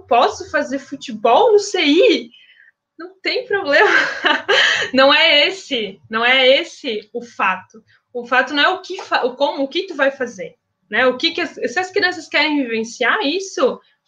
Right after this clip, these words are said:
vamos trabalhar, vamos trabalhar várias questões disso, né? Mas é o como você vai fazer isso, né? É, é, vou chegar lá e vou botar uma bola pra criança chutar? Ou a gente vai,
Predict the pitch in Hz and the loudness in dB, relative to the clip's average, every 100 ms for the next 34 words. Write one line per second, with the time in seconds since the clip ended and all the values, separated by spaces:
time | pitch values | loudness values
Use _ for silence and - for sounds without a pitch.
0 | - 330 254 233 202 233 370 466 392 233 | -4 -2 -2 -2 -2 2 4 4 4 2
1 | 247 254 226 - _ _ 233 226 175 170 | 2 2 0 -4 _ _ -2 0 2 2
2 | 214 - - 220 262 480 - 302 - - | 2 -4 -8 0 2 0 -4 -8 -10 -2
3 | 254 220 214 196 214 196 - 190 220 - | -2 0 -6 -8 -10 -12 -10 -6 -6 -8
4 | _ _ _ 240 254 277 294 349 - - | _ _ _ -2 2 2 2 0 -4 -4
5 | 349 440 392 220 208 - 208 190 190 196 | 2 2 2 -2 -6 -10 -12 -12 -12 -14
6 | 180 - - - - _ _ _ _ _ | -14 -14 -20 -20 -20 _ _ _ _ _
7 | 208 226 277 220 214 202 185 185 - _ | -2 0 0 0 2 4 2 0 -18 _
8 | _ _ 214 196 190 214 - 214 214 214 | _ _ -2 -2 -2 -4 -2 0 2 2
9 | 214 208 208 202 208 202 190 196 185 185 | 0 -2 -6 -4 -4 -4 -2 0 0 -2
10 | - 196 190 - - 247 427 392 - 240 | -12 -16 -16 -12 -2 2 2 -2 2 6
11 | 240 226 220 233 220 196 196 | 6 4 -2 -2 0 0 -2